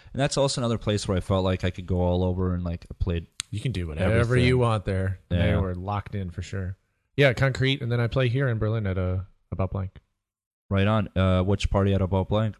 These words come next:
Speaker 2: Away.
Speaker 1: Okay, nice. Yeah,
Speaker 2: Yep.
Speaker 1: for Andy.
Speaker 2: Yep.
Speaker 1: It's a Wednesday night.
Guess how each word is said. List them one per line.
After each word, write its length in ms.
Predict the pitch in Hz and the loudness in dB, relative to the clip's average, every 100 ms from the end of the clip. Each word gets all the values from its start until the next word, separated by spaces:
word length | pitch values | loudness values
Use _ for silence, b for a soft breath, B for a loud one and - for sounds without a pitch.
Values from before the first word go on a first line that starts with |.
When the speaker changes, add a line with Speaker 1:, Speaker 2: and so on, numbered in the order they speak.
| - | -4
Speaker 2:
Away. 420 | 92 92 135 156 - - - | -2 0 0 -2 -8 -18 -2
Speaker 1:
Okay, 380 | 120 - 135 170 | 0 2 2 2
nice. 360 | 180 143 - | 0 0 0
Yeah, 140 | 120 113 | 0 0
Speaker 2:
Yep. 80 | - | 0
Speaker 1:
for 80 | 87 | 0
Andy. 320 | 98 117 139 - | 0 -2 -6 -4
Speaker 2:
Yep. 200 | 123 - _ - | -6 -6 _ -4
Speaker 1:
It's 100 | 127 | -2
a 60 | |
Wednesday 340 | 101 131 127 92 | 2 2 2 0
night. 260 | 85 80 | 0 -2